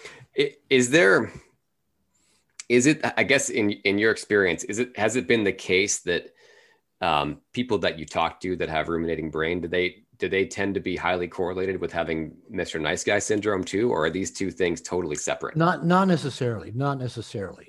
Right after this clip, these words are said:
Speaker 2: Um, I, I, I think every, I know all three of my wives have had ruminating brains.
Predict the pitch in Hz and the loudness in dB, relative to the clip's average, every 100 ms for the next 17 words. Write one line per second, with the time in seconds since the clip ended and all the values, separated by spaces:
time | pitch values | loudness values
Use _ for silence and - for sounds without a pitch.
0 | - 139 120 110 98 _ _ _ _ _ | -10 -6 -4 -6 -10 _ _ _ _ _
1 | _ _ _ _ _ _ _ - - 175 | _ _ _ _ _ _ _ -4 2 4
2 | 208 147 180 220 202 - - 175 156 180 | 4 4 4 4 2 0 4 4 6 6
3 | 160 151 151 147 - - - - - - | 6 2 -4 -12 -14 -18 -20 -20 -20 -10
4 | - 151 185 185 165 165 - - 147 156 | -2 4 4 6 6 4 -2 -8 0 2
5 | 160 147 139 127 127 123 117 107 - - | 2 2 0 0 0 -2 -4 -10 -20 -20
6 | - 131 123 123 120 120 120 113 113 110 | -10 -6 -4 -4 -4 -4 -6 -6 -8 -8
7 | 113 110 110 - | -8 -10 -12 -16